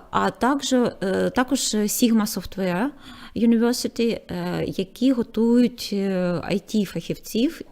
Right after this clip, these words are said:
і, е, також три, е, троє, е, троє бійців також, е, е,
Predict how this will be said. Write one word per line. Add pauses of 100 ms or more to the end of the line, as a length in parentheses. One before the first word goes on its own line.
і, (480)
е,
також
три, (520)
е,
троє,
е,
троє
бійців
також,
е, (480)
е,